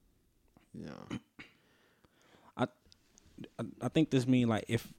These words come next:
Speaker 2: if we going
Speaker 1: 'Cause I'm not gonna let you put your burden or your, your burdens on me, your hurt on me. Usually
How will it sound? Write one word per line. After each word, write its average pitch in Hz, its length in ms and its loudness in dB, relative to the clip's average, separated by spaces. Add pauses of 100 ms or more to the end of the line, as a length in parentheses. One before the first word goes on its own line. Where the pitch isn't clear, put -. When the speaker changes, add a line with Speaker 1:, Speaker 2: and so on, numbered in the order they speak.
Speaker 2:
if 101 180 -4
we 120 100 2
going 104 440 2 (120)
Speaker 1:
'Cause 123 120 2
I'm 135 100 4
not 156 140 10
gonna 139 140 10
let 120 160 6
you 139 80 4
put 127 200 2
your 135 120 10
burden 113 460 6
or 104 100 -2
your, 110 280 0 (1160)
your 110 180 2
burdens 113 460 6
on 110 180 8
me, 117 380 6 (220)
your 104 260 4
hurt 117 260 8
on 117 180 6
me. 131 360 6 (180)
Usually 131 580 0